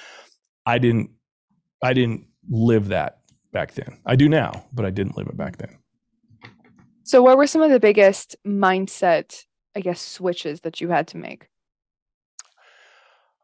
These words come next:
Speaker 1: I had to feel worthy of being listened to.
Speaker 2: Mm.
Speaker 1: I had to think that I had something interesting to say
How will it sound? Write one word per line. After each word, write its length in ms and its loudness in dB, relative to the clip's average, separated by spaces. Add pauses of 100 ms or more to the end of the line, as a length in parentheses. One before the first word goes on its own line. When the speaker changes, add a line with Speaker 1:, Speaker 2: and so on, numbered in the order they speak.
(340)
Speaker 1:
I 240 4
had 300 2
to 160 -2
feel 460 2
worthy 440 2
of 100 -2
being 240 -6
listened 480 -10
to. 140 -8 (1200)
Speaker 2:
Mm. 300 -12 (500)
Speaker 1:
I 120 0
had 260 0
to 480 2
think 440 -4
that 100 -2
I 500 -2
had 260 -6
something 380 -8
interesting 640 -6
to 100 -8
say 380 -8